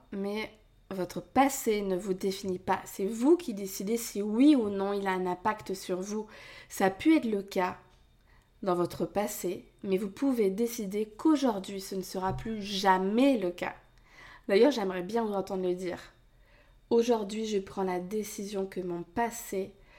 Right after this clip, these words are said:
n'aura plus d'impact sur mon présent et mon futur. » Allez, dites-le !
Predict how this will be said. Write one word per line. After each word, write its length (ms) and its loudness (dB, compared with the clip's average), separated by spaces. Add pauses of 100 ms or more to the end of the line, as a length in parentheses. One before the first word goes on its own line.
(200)
n'aura 460 0
plus 300 2 (240)
d'impact 720 -4
sur 220 -12
mon 120 -4
présent 580 -6 (140)
et 240 -10 (140)
mon 160 -8
futur. » 460 -16 (1600)
Allez, 380 2 (260)
dites-le ! 720 6